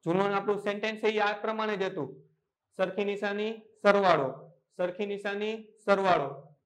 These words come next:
અલગ નિશાની બાદબાકી, અલગ નિશાની બાદબાકી. હવે અહીંયા આ કેસમાં શું થયું એ જોઈએ. અહીંયા આપણા સાત હતા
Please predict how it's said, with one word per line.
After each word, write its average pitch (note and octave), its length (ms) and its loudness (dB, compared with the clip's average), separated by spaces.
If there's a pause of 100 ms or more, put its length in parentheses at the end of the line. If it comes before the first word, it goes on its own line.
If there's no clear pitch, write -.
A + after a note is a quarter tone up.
અલગ F#3+ 240 0
નિશાની G3+ 760 -8
બાદબાકી, F3 680 4 (300)
અલગ F3+ 240 -2
નિશાની G3 680 -6
બાદબાકી. D#3+ 600 2 (260)
હવે G3+ 120 2
અહીંયા A#3 380 2 (180)
આ A#3+ 160 4
કેસમાં A3+ 480 2
શું E3 160 -4
થયું D#3 180 -4
એ D3+ 140 2
જોઈએ. B2+ 360 -4 (440)
અહીંયા G#3 220 2
આપણા G#3+ 220 6
સાત G#3 460 6
હતા G#3+ 540 -6